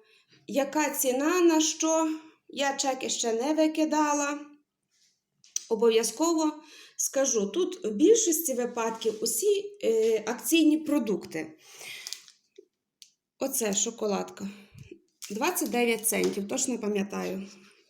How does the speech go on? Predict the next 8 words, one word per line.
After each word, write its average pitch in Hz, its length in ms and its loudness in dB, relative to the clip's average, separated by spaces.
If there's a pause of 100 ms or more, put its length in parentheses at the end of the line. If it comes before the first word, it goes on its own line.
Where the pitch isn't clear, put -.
(1500)
Точно 320 380 2
пам'ятаю, 233 480 2
що 202 140 -2
вона 220 140 2
коштує 233 360 0
двадцять 294 340 0
дев'ять 226 380 2
центів. 180 400 -4